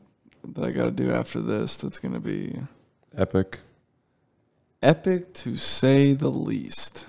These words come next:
Speaker 1: Like, the bare minimum.
Speaker 2: Like, epic is the bare minimum.
Speaker 1: Epic is the bare minimum.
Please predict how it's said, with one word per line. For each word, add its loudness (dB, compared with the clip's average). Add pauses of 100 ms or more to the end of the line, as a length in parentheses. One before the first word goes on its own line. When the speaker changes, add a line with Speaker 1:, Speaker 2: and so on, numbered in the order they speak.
(640)
Speaker 1:
Like, -4
the -2 (480)
bare 0
minimum. -8 (1120)
Speaker 2:
Like, -2
epic 10
is 10
the 4
bare 8
minimum. 2
Speaker 1:
Epic -4
is 0
the -12
bare -2
minimum. -6